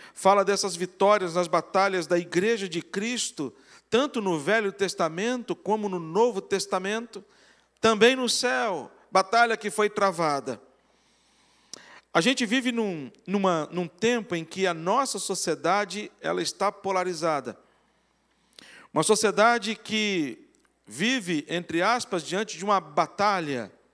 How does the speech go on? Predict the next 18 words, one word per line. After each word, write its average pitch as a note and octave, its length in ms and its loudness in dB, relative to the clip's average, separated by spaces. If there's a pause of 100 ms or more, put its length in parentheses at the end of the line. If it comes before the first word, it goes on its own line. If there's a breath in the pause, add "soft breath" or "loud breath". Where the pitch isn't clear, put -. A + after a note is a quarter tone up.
(1700 soft breath)
em D#3 140 -8
que D#3 640 -2
amigos E3 560 -4
têm E3 160 -6
sido F3 300 -6
desfeitos, - 1000 -8 (560 soft breath)
amizades D#3+ 580 2
têm F3+ 120 -6
sido E3+ 240 -8
desfeitas, F#3+ 960 -4 (1120 loud breath)
inimizades F3+ 720 0
têm E3 140 -6
sido F#3 240 -6
construídas F#3 1200 -6 (1000 soft breath)
por D3 160 -6
conta F#3+ 400 -2
de D3+ 160 -6
uma, D#3+ 380 -4